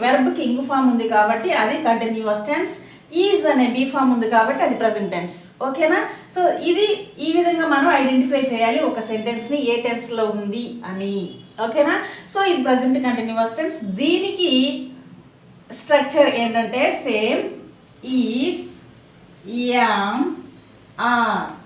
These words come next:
ఓకేనా? మనకి కంటిన్యూస్ టెన్స్ అంటే వెర్బ్‌కి ఇంగ్ ఫామ్ ఉండాలి, కానీ మన రూల్ ప్రకారం ఇక్కడ ప్యాసివ్ వాయిస్‌లోకి మార్చేటప్పుడు వెర్బ్ వీ త్రీ ఫామ్, పాస్ట్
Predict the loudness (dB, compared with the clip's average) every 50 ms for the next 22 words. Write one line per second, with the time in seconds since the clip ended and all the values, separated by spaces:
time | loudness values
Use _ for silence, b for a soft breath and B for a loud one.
0 | -20 -20 -20 -20 -20 -20 -20 -20 -20 -20 -20 -20 -20 -20 B B B B B -4
1 | -2 -2 2 2 2 2 2 0 0 -2 -8 -12 -16 -18 -8 -2 0 2 2 2
2 | 0 0 0 0 0 0 -2 -4 -6 -10 -14 -20 -20 -14 -4 0 2 2 2 0
3 | -2 -2 0 2 2 4 4 2 2 0 -2 -2 0 2 2 2 2 0 0 0
4 | -2 -2 0 2 2 2 2 2 2 4 4 4 2 0 -2 -2 -2 -4 -4 -4
5 | -4 -4 -4 -8 -12 -16 -20 -20 -20 -14 -6 -2 0 2 4 2 2 2 4 4
6 | 6 6 6 4 4 2 2 2 2 2 2 2 0 -2 -2 -2 -2 0 0 0
7 | 0 0 0 0 0 0 2 2 2 2 2 0 0 0 0 -2 -2 0 0 0
8 | 0 0 0 -2 -4 B B B B B B B -18 -10 -8 -6 -2 0 2 4
9 | 4 2 2 2 2 6 6 6 6 4 2 4 6 6 6 6 2 0 -2 -4
10 | -2 -2 -2 -2 -2 -2 -2 0 0 0 0 0 -2 -2 -2 -2 0 2 2 2
11 | 2 2 0 0 0 -2 -2 -4 -2 -4 -4 -4 -4 -2 -2 -2 -2 -4 -8 -4
12 | 0 2 4 4 4 4 2 -2 -6